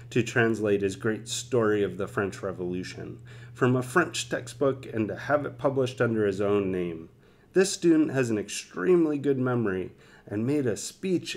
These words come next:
at the Japanese Literature Circle, quoting everything I had told him.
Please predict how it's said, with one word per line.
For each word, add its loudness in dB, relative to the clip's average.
at -4
the -6
Japanese -2
Literature 2
Circle, -2
quoting 2
everything 2
I 0
had -2
told 0
him. -2